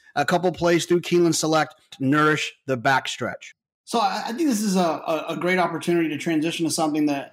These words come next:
that, uh, you know, we've obviously had you on the show a million times. We've never gone down this path, and I think it's a,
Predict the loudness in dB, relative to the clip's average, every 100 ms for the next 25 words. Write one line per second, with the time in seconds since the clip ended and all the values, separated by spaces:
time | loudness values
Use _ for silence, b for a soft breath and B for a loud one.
0 | -8 -4 -2 -4 -6 -4 0 0 2 0
1 | 0 -2 -4 -4 -4 -4 -4 -4 -2 0
2 | 0 -2 -2 0 -2 -2 -2 -2 -2 -8
3 | -12 b b b -4 0 2 2 2 2
4 | 0 -2 -4 -2 0 0 -4 -6 -6 -6
5 | -6 -6 -8 -8 -8 -8